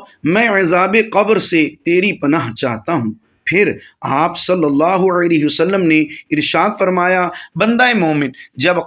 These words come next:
دنیا کی طرف سے رابطہ توڑ کے آخرت کی طرف متوجہ ہوتا ہے، یعنی جب اس کی موت کا وقت آتا ہے، تو سورج کی طرح چمکتے دمکتے سفید چہروں والے فرشتے،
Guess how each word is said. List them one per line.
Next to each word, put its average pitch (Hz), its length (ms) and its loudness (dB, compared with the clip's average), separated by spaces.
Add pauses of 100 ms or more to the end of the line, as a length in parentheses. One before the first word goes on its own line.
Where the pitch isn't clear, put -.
(100)
دنیا 196 420 0
کی 208 180 -8
طرف 185 280 -2
سے 196 260 0
رابطہ 160 560 0 (140)
توڑ 196 420 2
کے 156 300 0 (260)
آخرت 233 440 -2
کی 202 120 -6
طرف 190 300 0
متوجہ 151 520 0
ہوتا 131 420 0
ہے، 143 240 2 (220)
یعنی 180 420 2
جب 190 220 0
اس 196 140 -2
کی 185 120 -2
موت 170 420 2
کا 170 80 0
وقت 151 340 -2
آتا 160 360 0
ہے، 160 220 0 (220)
تو 170 120 -2
سورج 214 440 0
کی 180 100 -4
طرح 170 340 2 (240)
چمکتے 196 680 0
دمکتے 180 540 -2
سفید 165 540 0
چہروں 165 360 0
والے 151 320 0
فرشتے، 160 580 -2